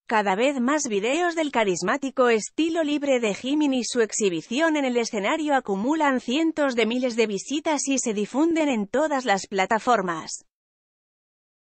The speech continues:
Brindó a los fanáticos una actuación increíble e inolvidable durante los tres días y fue el miembro más comentado con más de diez millones de menciones.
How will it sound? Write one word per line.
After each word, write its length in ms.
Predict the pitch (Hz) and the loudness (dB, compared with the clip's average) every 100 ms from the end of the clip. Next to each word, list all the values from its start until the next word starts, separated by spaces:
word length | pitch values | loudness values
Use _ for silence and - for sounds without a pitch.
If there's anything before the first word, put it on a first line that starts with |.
| _ _ 196 | _ _ -4
Brindó 520 | 202 190 170 160 240 | 0 0 0 0 0
a 60 | 254 | 2
los 200 | 214 - | 0 -2
fanáticos 720 | 190 190 339 330 294 254 - | -2 0 -2 -4 -2 -2 0
una 280 | 302 285 247 | -2 2 0
actuación 600 | 226 220 185 - 262 285 | 0 -2 -2 0 0 2
increíble 760 | 277 247 220 311 302 277 226 | 2 2 2 0 0 0 2
e 20 | 190 | 0
inolvidable 800 | 196 190 185 175 202 277 269 240 | 2 2 2 0 2 2 2 0
durante 420 | 226 208 202 202 | 2 0 2 2
los 220 | 185 175 | 0 -2
tres 300 | 226 254 208 | -2 -2 0
días 400 | 247 294 277 - | -2 0 0 -2
y 80 | 208 | -4
fue 320 | - 254 311 | 0 2 2
el 100 | 254 | 0
miembro 480 | 233 277 320 285 277 | 0 2 2 2 2
más 260 | 233 285 | 2 -2
comentado 680 | - 247 214 185 240 294 285 | 0 0 0 -2 0 0 0
con 240 | 262 214 196 | 0 -2 0
más 180 | 311 | -2
de 140 | 294 240 | 0 0
diez 260 | 262 311 | 0 0
millones 580 | 254 233 247 330 359 330 | 0 2 2 0 0 -2
de 100 | 311 | -2
menciones. 840 | 269 226 - 220 180 165 156 - | 0 -2 -2 -2 0 -2 -4 -10